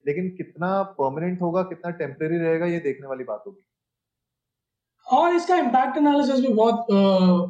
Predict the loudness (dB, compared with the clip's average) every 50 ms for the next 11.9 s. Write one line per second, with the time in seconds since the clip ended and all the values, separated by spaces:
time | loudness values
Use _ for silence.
0 | -6 -4 0 2 2 2 2 0 -4 -8 -14 -18 -20 _ _ _ _ _ 0 2
1 | 2 4 4 4 6 6 6 6 4 4 4 2 2 2 2 2 4 4 2 2
2 | 0 -2 -4 -6 -12 _ _ _ _ _ _ -10 -6 0 2 2 4 4 4 4
3 | 4 4 4 2 2 0 0 0 2 2 2 0 -2 -4 -10 _ -20 -8 -2 2
4 | 2 4 4 4 4 4 4 4 2 0 -2 -6 -10 -16 _ _ _ _ _ _
5 | _ _ _ _ _ _ _ 2 4 6 6 6 4 2 2 0 0 2 2 2
6 | 2 2 2 4 4 4 4 2 0 -2 -6 _ _ _ _ _ _ _ _ -6
7 | -4 0 2 4 4 4 4 2 0 0 -2 -4 -8 -14 _ _ _ _ _ _
8 | _ -2 0 2 2 2 0 0 0 2 4 4 4 6 6 6 4 4 4 2
9 | 2 2 0 0 0 0 0 0 0 0 -4 -10 _ _ _ _ _ _ _ _
10 | 0 2 2 4 2 0 -2 -2 0 2 4 4 4 2 2 2 2 4 4 2
11 | 0 0 -4 -6 -10 _ -2 0 2 2 4 4 4 2 2 0 -2